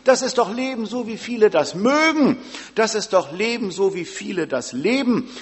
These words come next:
Leben, von dem zum Beispiel ja auch die meisten Drehbuchautoren im Fernsehen leben. Stellt euch mal vor, die hätten diese Themen nicht.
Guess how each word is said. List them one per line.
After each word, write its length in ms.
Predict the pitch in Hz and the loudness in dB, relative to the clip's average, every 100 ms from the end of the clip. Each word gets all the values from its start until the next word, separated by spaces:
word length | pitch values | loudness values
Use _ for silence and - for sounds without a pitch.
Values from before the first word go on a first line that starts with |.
| - - | -16 -2
Leben, 280 | 196 247 202 | 0 0 -2
von 200 | 175 156 | -2 0
dem 180 | 160 | -2
zum 160 | - 139 | -2 -2
Beispiel 420 | 117 117 - 135 | 0 0 -2 -4
ja 140 | 123 104 | -2 -4
auch 140 | 107 | -6
die 100 | 117 | -8
meisten 400 | 107 104 - 92 | -6 -6 -8 -6
Drehbuchautoren 1000 | 123 190 311 285 156 131 - 113 107 104 | 2 2 4 0 -2 -4 -6 -8 -8 -10
im 140 | 90 | -16
Fernsehen 540 | - 175 240 175 98 87 - _ | -8 -4 -4 -4 -8 -10 -20 _
leben. 500 | 107 127 120 82 78 - _ _ _ _ | -4 0 0 -4 -10 -20 _ _ _ _
Stellt 200 | - 165 | -4 -4
euch 120 | 143 | -2
mal 100 | 127 | -6
vor, 240 | 127 131 107 | -6 -8 -8
die 120 | 107 | -8
hätten 220 | 120 - | -12 -12
diese 300 | 101 131 92 | -10 -10 -12
Themen 420 | - 277 285 143 | -8 -6 -4 -4
nicht. 320 | 98 85 - | -4 -6 -10